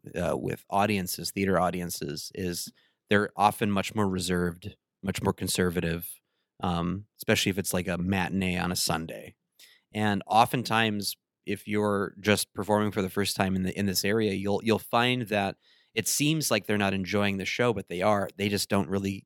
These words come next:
they're not good at giving themselves permission to laugh. They kind of, like, want to look around and make sure that it's okay, or, you know, they're, they're very reserved people. Uh,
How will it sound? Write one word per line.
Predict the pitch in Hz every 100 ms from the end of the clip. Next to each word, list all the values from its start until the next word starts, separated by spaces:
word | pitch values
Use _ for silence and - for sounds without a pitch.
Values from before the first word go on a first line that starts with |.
| -
they're | 110
not | 123 95
good | 117 110
at | 87
giving | 113 104 104
themselves | 92 - 92 -
permission | - 92 - 85
to | 87
laugh. | 85 78 73 - - _ _ _ _ _ _
They | 101
kind | 92 107 101
of, | 90
like, | 92 _
want | 101 98 104 101
to | -
look | 98 -
around | 92 90 90 92 90
and | 87
make | 90 87
sure | - 90
that | 90
it's | 87 -
okay, | 90 - 87 87 87 87 87
or, | 87 87 90
you | 104
know, | 90 90
they're, | 95 - _
they're | 113 113
very | 120 123
reserved | 104 90 98 90
people. | - 87 87 87 - _ _ _ _ _ _
Uh, | - 98